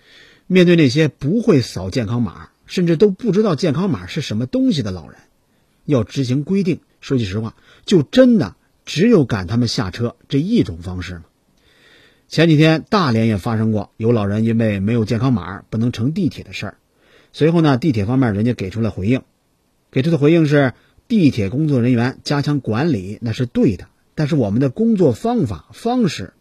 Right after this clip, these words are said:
不当，针对特殊人群的服务我们没有做到位，针对老年人不会使用健康码的情况，我们应当采取多种方式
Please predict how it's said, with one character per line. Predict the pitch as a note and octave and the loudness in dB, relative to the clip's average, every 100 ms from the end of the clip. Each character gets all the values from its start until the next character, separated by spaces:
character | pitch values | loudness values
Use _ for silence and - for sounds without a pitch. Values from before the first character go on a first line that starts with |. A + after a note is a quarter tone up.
| - | -8
不 | |
当， | G#2 G#2+ _ _ _ _ _ _ | -8 -8 _ _ _ _ _ _
针 | - D#3+ | 0 2
对 | D3+ | 4
特 | - E3+ | 4 2
殊 | C3 D3+ | 2 2
人 | C#3+ | 2
群 | C#3 | 2
的 | D3+ | -2
服 | - - F3+ | -2 -2 0
务 | A#3+ - | 0 0
我 | - G2+ | -4 -4
们 | G2+ | 0
没 | G2+ | 0
有 | A2 | 0
做 | F#2+ B2 | -2 -2
到 | G#2+ | -2
位， | A2+ A2 _ _ _ _ _ _ _ | -4 -6 _ _ _ _ _ _ _
针 | E3 E3+ | 2 4
对 | D#3 | 6
老 | C3 | 6
年 | C3 D3 | 6 4
人 | D#3 | 4
不 | C#3+ E3 G3+ | 2 -2 2
会 | G3 C#3+ | 4 4
使 | - A#2+ | 0 0
用 | C#3 C3+ | 0 0
健 | E3+ B2+ | 0 0
康 | E3 | 0
码 | D3+ F#2+ | -2 -4
的 | G2+ | -6
情 | - C3+ | -4 -2
况， | F3 B2+ _ | -2 -4 _
我 | B2 A#2+ | -2 0
们 | C3+ | 2
应 | D#3+ F3+ | 2 2
当 | F3 E3+ | 2 0
采 | D3 A#2+ | 0 -2
取 | B2+ F#2+ F#2 - | -2 -4 -12 -6
多 | G#3+ G3+ | 2 4
种 | B2+ F2+ | 2 -2
方 | B2 A#2 | -4 -4
式 | G#2 | -6